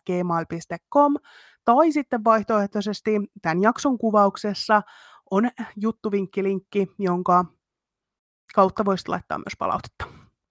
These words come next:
Mutta sen pidemmittä puheitta, ensi viikolla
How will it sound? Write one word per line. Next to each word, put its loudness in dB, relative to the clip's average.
Mutta 2
sen 0
pidemmittä -2
puheitta, 0
ensi -4
viikolla 4